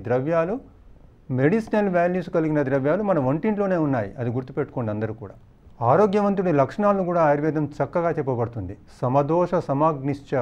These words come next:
సమధాతు మలక్రియ, ప్రసన్న ఆత్మేంద్రియ మనః స్వస్థ ఈచ్ఛ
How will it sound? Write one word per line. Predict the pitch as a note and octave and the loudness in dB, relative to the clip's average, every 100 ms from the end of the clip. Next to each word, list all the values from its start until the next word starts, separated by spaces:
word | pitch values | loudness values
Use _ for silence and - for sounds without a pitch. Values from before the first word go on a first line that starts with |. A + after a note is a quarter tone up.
| G2 - - - - - | -2 -6 -20 -20 -18 -8
సమధాతు | C3 B2+ C3 C3 C3 | -4 -2 -2 -2 -4
మలక్రియ, | A2+ G#2+ G#2+ - G#2 G2+ - - - - - - - - - B2+ | -4 -4 -6 -8 -10 -10 -18 -20 -20 -20 -20 -20 -20 -20 -12 -6
ప్రసన్న | C3 F3+ F3 E3 D3+ | -2 0 2 2 2
ఆత్మేంద్రియ | - G3 F#3+ F#3 D#3+ E3 D3 | 0 -4 -4 -2 -2 -2 0
మనః | C#3 C3+ A#2+ A#2 A#2 - - - - | 0 -2 -2 -4 -6 -16 -20 -20 -10
స్వస్థ | - C3+ - E3+ C#3+ | -2 -2 -2 -2 -2
ఈచ్ఛ | D3 - D3+ | -2 -4 -2